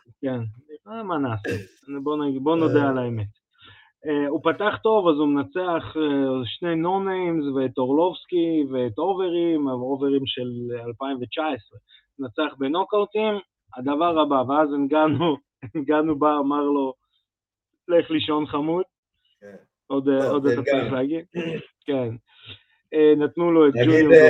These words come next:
Speaker 2: דו סנטוס.
Speaker 1: להגיד, לה-, אפשר, אפשר עוד מעט להתחיל להגיד שזה לא בושה להפסיד לאנגאנו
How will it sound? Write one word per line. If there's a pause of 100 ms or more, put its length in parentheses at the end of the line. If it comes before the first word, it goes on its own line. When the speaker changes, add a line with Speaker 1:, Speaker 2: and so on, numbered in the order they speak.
Speaker 2:
דו
סנטוס.
Speaker 1:
להגיד,
לה-,
אפשר, (140)
אפשר
עוד
מעט
להתחיל (1300)
להגיד
שזה
לא
בושה
להפסיד
לאנגאנו